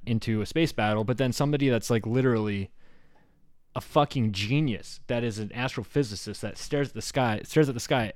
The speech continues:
every day and assigns value to that scientifically, they could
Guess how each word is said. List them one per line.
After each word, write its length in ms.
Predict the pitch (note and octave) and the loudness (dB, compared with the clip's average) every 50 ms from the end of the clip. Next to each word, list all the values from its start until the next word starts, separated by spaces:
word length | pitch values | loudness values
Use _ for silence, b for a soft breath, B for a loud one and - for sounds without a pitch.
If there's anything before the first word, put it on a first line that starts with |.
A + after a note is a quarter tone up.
| - - - | -6 0 0
every 180 | C#3+ C3+ B2 G2+ | 2 2 2 2
day 360 | A#2 A#2+ A#2+ A2 G2 G2 G2 - - B B B B B B B B B B B B B B | 2 2 2 2 0 -2 -4 -8 -10 B B B B B B B B B B B B B B
and 140 | C3 C3 A#2+ | -2 0 0
assigns 440 | A2 - - C3+ C3+ C3 B2+ B2 G#2+ | 0 2 4 4 4 6 4 4 4
value 260 | G#2 B2+ C3 C#3+ C3+ | 4 6 6 6 4
to 120 | - C#3 A2+ | 4 2 0
that 160 | A2 G#2+ - | 0 0 0
scientifically, 640 | - A#2+ A2+ G2+ - C#3 A#2+ B2+ A2 - A2+ A2+ G#2+ | 0 0 0 2 2 2 2 2 2 0 2 2 2
they 160 | A2 A#2 G#2+ | 0 0 -2
could 140 | - A2+ | -2 -4